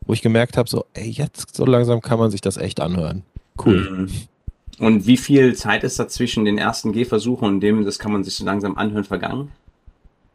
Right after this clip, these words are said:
Speaker 1: Oh, das muss ich mal, muss ich mal, äh, nachrechnen. Das waren bestimmt so vier Jahre.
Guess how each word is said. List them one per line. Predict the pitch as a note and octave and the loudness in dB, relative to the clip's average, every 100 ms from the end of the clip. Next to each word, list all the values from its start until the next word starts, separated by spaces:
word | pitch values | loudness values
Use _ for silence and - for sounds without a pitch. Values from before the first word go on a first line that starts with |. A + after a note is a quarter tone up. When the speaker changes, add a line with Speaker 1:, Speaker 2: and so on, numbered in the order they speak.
| - | -14
Speaker 1:
Oh, | A#2+ - - - - | -12 -10 -14 -16 -16
das | - | -6
muss | A2+ | -6
ich | G2+ G#2 | -4 0
mal, | G2+ F#2+ F#2 - | 2 2 0 -8
muss | G2 F#2+ | -10 -8
ich | - | -2
mal, | G2 F2+ D#2 F#2+ F2 F#2+ | 0 0 -2 -4 -6 -4
äh, | |
nachrechnen. | F#2 G#2 - F#2 - E2+ F2 - - - - | 0 0 0 -2 0 -2 -2 -6 -20 -20 -16
Das | - - | -6 0
waren | F2+ G#2 | 2 2
bestimmt | A2+ A2 A2 | 0 0 0
so | A2+ | -2
vier | - G2 G2 | -2 0 2
Jahre. | F2+ F2+ F2+ A2 | 2 2 0 0